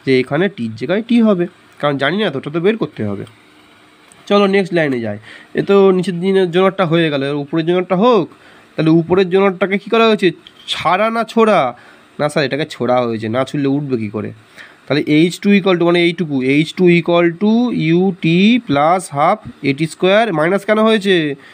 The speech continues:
নিশ্চয়ই মনে আছে sir, উপরের দিকে উঠলে আস্তে আস্তে বেগ কমে যায়,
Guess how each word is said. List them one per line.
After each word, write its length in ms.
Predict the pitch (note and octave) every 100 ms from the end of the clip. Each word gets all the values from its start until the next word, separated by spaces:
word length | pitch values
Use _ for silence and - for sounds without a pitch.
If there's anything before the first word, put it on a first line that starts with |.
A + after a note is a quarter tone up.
| - - _ -
নিশ্চয়ই 220 | B2+ D#3
মনে 180 | D3+ D#3
আছে 200 | D#3 D3
sir, 140 | D3
উপরের 320 | C3 B2+ C#3
দিকে 140 | C3+ C#3
উঠলে 320 | C#3 C3+ C3+
আস্তে 240 | C3 -
আস্তে 200 | C3+ C#3
বেগ 160 | B2 B2+ -
কমে 220 | C3 B2+
যায়, 340 | B2+ B2 B2